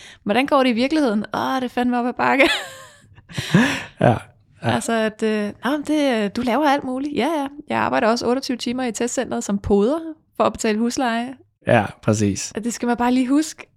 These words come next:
Speaker 1: at det, det ser pænt ud, fordi vi kan godt lide at få det til at se pænt ud.
Speaker 2: Lige præcis, lige præcis.
Speaker 1: Og
Speaker 2: Ja.
Speaker 1: da jeg lagde det opslag op, hvor jeg skrev, "Hey, jeg står ude i testcenteret for at betale husleje, fordi corona og foredrag, det kører ikke rigtigt."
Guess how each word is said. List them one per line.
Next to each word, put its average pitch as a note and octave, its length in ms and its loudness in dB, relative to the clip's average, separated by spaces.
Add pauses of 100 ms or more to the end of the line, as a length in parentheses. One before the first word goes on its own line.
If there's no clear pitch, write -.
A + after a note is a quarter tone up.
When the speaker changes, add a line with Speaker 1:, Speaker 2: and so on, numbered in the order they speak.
(100)
Speaker 1:
at G#3+ 240 -4
det, G#3+ 300 -4
det A3 120 0
ser - 220 -6 (120)
pænt G3 260 -2
ud, E3+ 140 -2
fordi F3+ 220 -4
vi F3 80 -4
kan - 80 -14
godt G3+ 160 2
lide B3 220 -2
at - 60 -4
få A3+ 100 -2
det F3+ 80 -4
til G3 100 -4
at E3+ 100 -2
se E3+ 80 -10
pænt E3+ 320 -6
ud. E3+ 100 -8 (300)
Speaker 2:
Lige A2+ 180 0
præcis, - 520 -6
lige A2+ 120 2
præcis. G#2 380 -8 (240)
Speaker 1:
Og G3 120 -2
Speaker 2:
Ja. - 60 -2
Speaker 1:
da F3+ 40 0
jeg F3+ 160 -2 (240)
lagde F#3+ 180 0 (100)
det - 60 2
opslag G3+ 400 0
op, F3+ 140 4 (220)
hvor E3+ 180 4
jeg - 100 0
skrev, C4 440 2
"Hey, A#3 220 2
jeg G3+ 120 2
står G3 160 2
ude E3+ 140 0
i - 40 -4
testcenteret F3+ 560 -2
for F3 120 -2
at F3+ 240 -2
betale F3+ 280 -2
husleje, F3+ 440 -2
fordi F3+ 380 -6
corona F#3 500 0
og D#3+ 160 -4
foredrag, E3+ 460 -2
det F#3+ 100 -6
kører E3 200 -4
ikke E3 160 -6
rigtigt." E3+ 320 -8